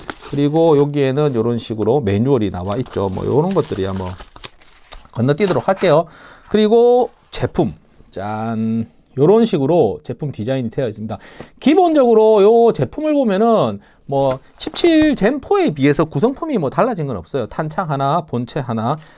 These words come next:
그리고, 어, 백스트랩 네 개, 내 손에 맞게끔 백스트랩 네 개가 제공을 하고 있습니다. 그러면은 제품을 한번 꺼내서 보고, 보면서 한번 이야기를 나눠보도록 할게요. 자,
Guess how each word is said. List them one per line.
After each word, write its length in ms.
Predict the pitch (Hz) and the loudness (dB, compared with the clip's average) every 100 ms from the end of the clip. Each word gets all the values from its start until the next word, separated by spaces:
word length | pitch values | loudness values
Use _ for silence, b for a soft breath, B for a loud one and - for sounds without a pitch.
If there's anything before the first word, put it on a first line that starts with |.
| B | B
그리고, 400 | 135 127 160 170 B B | -4 0 2 0 B B
어, 140 | - - | -8 -2
백스트랩 580 | 277 - - 277 120 - | -2 -2 -2 0 0 -4
네 260 | 95 101 98 | -10 -6 -2
개, 460 | 120 123 120 113 | 0 0 0 0
내 140 | 104 117 | 0 0
손에 200 | 226 170 | 2 0
맞게끔 440 | 101 - 143 113 | -2 -4 -8 -6
백스트랩 480 | 135 - - - 101 | -8 -10 -8 -6 -4
네 100 | 98 | -4
개가 280 | 98 110 107 | -4 -2 -4
제공을 380 | - 101 117 131 | -4 -6 -4 -2
하고 440 | 226 180 113 - - | -2 0 -2 -4 -12
있습니다. 580 | 175 202 196 156 143 - B | -10 -4 0 2 2 0 B
그러면은 500 | - 185 185 208 226 214 B - | 0 0 2 2 2 -2 B -8
제품을 440 | 131 - 277 262 | -6 -2 -2 0
한번 320 | 170 139 139 | 0 0 -2
꺼내서 380 | - 190 175 123 | -2 -4 -2 -4
보고, 580 | 104 147 170 107 127 117 98 | -2 -2 0 0 2 2 -2
보면서 540 | - 147 170 165 190 196 | -6 -4 -4 0 2 2
한번 480 | 131 110 120 120 90 | 0 -2 -2 -4 -4
이야기를 360 | 113 139 151 | 0 0 0
나눠보도록 600 | 110 123 139 151 156 160 | -2 -4 -4 -4 -4 -2
할게요. 440 | 247 - 156 185 240 _ _ B B B B B B | -2 2 4 2 0 _ _ B B B B B B
자, 240 | - 175 | 2 2